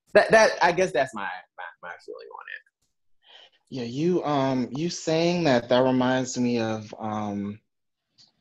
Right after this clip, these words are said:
Speaker 2: oh my goodness, uh, on Instagram's, uh, was it Zelo nineteen eighty-four? They did the, um,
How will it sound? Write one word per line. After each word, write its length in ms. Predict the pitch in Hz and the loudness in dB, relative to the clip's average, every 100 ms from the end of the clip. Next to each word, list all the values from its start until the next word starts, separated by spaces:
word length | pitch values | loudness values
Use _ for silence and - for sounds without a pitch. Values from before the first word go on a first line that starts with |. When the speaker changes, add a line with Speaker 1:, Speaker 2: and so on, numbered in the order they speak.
| _ _ _ - | _ _ _ -4
Speaker 2:
oh 100 | 131 | -2
my 140 | 104 | -2
goodness, 640 | 98 123 107 101 95 - - | -2 -2 0 -2 -4 -2 4
uh, 640 | 120 113 110 104 104 101 92 _ _ _ - | 6 6 6 6 6 4 0 _ _ _ 2
on 160 | 135 | 4
Instagram's, 880 | 117 147 - 143 131 120 110 101 - | 4 4 4 4 6 6 6 2 0
uh, 560 | 104 107 104 104 104 104 - _ _ _ _ _ _ _ _ - | 4 6 6 4 2 0 -8 _ _ _ _ _ _ _ _ -2
was 160 | 135 117 | 0 2
it 280 | 107 104 | 0 2
Zelo 360 | 131 135 131 131 | 2 6 8 8
nineteen 380 | 123 123 - 127 | 6 2 0 0
eighty-four? 600 | 120 123 123 123 123 127 | 2 0 -2 0 2 2
They 160 | 117 113 | 2 0
did 340 | 107 113 101 | 0 -2 -2
the, 280 | 113 110 104 | -4 -2 -2
um, 500 | 101 104 101 98 | -2 -4 -4 -6